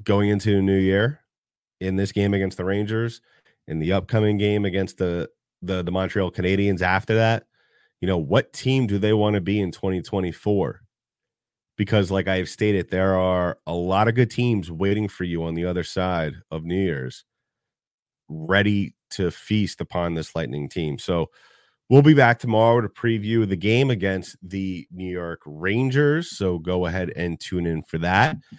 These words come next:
Uh, and as always, please go ahead and go ahead to subscribe to this podcast. Give us a follow where podcasts are distributed in audio form. We're also available on YouTube. So we'll be back tomorrow, like I said, to preview the game against New York. So in the meantime, that's been it for this episode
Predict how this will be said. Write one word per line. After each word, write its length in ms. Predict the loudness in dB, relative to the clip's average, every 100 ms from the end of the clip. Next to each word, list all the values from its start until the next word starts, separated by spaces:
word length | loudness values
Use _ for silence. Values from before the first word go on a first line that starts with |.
| _ _
Uh, 340 | -6 -4 -2 -2
and 260 | 0 0 0
as 260 | 0 2
always, 280 | 2 2 0
please 240 | -2 -4 0
go 220 | 0 2
ahead 220 | 0 -4 -4
and 340 | -2 -2 -4 -10 _ -8
go 220 | -4 -2
ahead 260 | -2 -4 -8 -14
to 160 | -12
subscribe 800 | -10 -8 -10 -12 2 8 8 8 4
to 160 | -2
this 180 | -2 -2
podcast. 500 | 0 0 0 -4 -6
Give 120 | -10
us 60 | -8
a 40 |
follow 240 | -6 -4 -4
where 160 | -4
podcasts 520 | -4 -6 -4 -6 -6
are 60 | -8
distributed 380 | -8 -8 -8 -8
in 80 | -8
audio 240 | -6 -6
form. 300 | -2 -2 -2 -6 _ _ _
We're 80 | 0
also 220 | 2 2
available 540 | 2 2 2 2 -2 -2
on 280 | -2 0 0
YouTube. 480 | 0 2 2 2 2
So 220 | 0 2
we'll 220 | 2 0
be 160 | 0 2
back 220 | 2 0
tomorrow, 640 | -4 -2 2 2 2 0 _ _ _ _
like 180 | -4 -2
I 140 | -2
said, 280 | -2 -4 -4
to 80 | -6
preview 520 | -4 -4 -2 -2 -4 -6 _
the 180 | -8 -6
game 340 | -4 -4 -6 -6
against 520 | -6 -4 -6 -8 -10
New 120 | -8
York. 380 | -4 -4 -4 -6
So 220 | -4 0
in 80 | 2
the 60 |
meantime, 340 | 2 4 4 6
that's 200 | 4 4
been 120 | 2
it 100 | 0
for 80 | -2
this 160 | -6
episode 440 | -6 -6 -4 -4